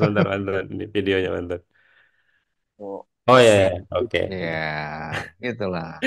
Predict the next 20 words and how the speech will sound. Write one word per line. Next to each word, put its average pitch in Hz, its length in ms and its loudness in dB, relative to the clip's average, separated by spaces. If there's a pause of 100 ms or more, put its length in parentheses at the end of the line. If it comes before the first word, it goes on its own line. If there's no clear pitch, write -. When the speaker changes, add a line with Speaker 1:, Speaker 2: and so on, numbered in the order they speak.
(380)
Speaker 3:
Silakan, 101 380 0
silakan, 87 320 -4
Pak. 78 100 -14 (320)
Speaker 1:
Eh, 107 240 6 (500)
izin 123 280 2
ini 131 100 4 (140)
menegaskan 110 580 4
kembali, 110 280 2 (120)
Pak, - 120 -4 (220)
yang 98 280 4 (1120)
untuk 107 200 0 (100)
S - 80 -10
P - 20 6 (120)
P - 20 0 (120)
D 101 40 2 (140)
tadi 98 220 2
berarti 101 380 -2 (320)
kalau 101 220 4 (120)
yang 98 140 2 (260)
sifat 190 360 2